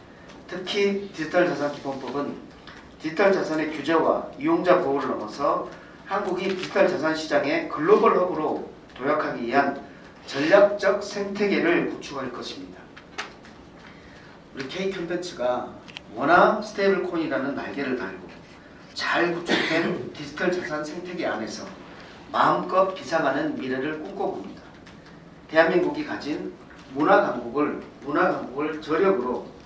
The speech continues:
문화 강국의 저력으로 디지털 금융 강국이라는 새로운, 어, 도약을 맞이할 것을 확신합니다. 그 담대한 미래를 위한 중요한 이정표를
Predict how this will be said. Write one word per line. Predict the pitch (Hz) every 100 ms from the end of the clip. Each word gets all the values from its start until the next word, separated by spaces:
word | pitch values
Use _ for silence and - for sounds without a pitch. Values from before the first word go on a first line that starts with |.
| - -
문화 | 151 165
강국의 | 151 143 151
저력으로 | 147 135 123 123 151 - - - - - -
디지털 | 151 151 196 190 196
금융 | 190 151 226
강국이라는 | - 139 135 127 117 - 233 - - - -
새로운, | - 202 214 226 226 - - - - - - - - - - - - - -
어, | 117 107 110
도약을 | 151 160 - 175
맞이할 | 185 - 139 127
것을 | 127 - 147
확신합니다. | - - 156 - - - - -
그 | - 165
담대한 | 170 165 139 147 165 175 - -
미래를 | 131 139 139 131
위한 | 117 117 170 -
중요한 | - 156 180 202 -
이정표를 | 147 143 120 139 139